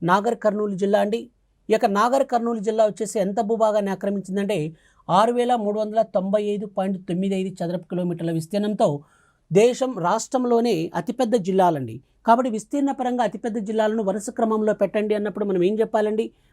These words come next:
First place goes to నల్గొండ. నల్గొండ జిల్లా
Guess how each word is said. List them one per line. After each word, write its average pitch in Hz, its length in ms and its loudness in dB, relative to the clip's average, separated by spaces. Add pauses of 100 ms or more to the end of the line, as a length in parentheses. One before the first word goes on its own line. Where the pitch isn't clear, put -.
(140)
First 214 280 -4
place 247 260 0
goes 220 280 -2
to 226 60 -2
నల్గొండ. 175 420 2
నల్గొండ 185 440 0
జిల్లా 208 340 0